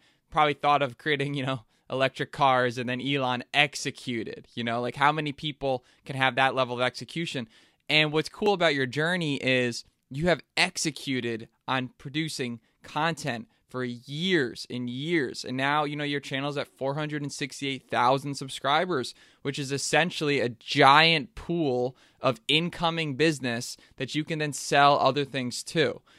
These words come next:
that's the thing that's so beautiful about what you're doing. I mean, it's like your foundation has set you up to literally just create a auto stream of new people coming in day after day after day.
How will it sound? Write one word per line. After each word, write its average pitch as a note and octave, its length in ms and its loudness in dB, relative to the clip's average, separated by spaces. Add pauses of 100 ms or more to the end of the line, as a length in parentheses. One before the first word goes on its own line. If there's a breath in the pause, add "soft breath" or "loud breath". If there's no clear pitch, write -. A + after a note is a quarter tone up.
(260 soft breath)
that's E3+ 160 4
the F#3+ 60 -6
thing F#3+ 180 -4
that's D#3+ 180 -2
so E3 180 2
beautiful C#3+ 460 0
about B2 220 2
what B2 160 0
you're A#2+ 100 -2
doing. A#2+ 380 -4
I - 20 -8
mean, A#2 240 -8
it's A2 200 -8
like A#2+ 200 -4
your C3 140 -2
foundation B2+ 1040 -2 (200 soft breath)
has C3 180 -2
set - 340 2
you C#3+ 220 -2
up B2+ 420 4 (140)
to C#3+ 100 -2
literally C3+ 640 2
just B2+ 240 -6
create C#3 400 0
a - 480 -4
auto D3+ 420 6
stream B2 540 0
of A#2 140 -8
new C#3 220 -2
people C#3 400 -6
coming B2 420 -6
in B2+ 300 -2 (120)
day C3 220 4
after B2 240 2
day A#2 160 0
after A#2+ 240 -2
day. C3 300 2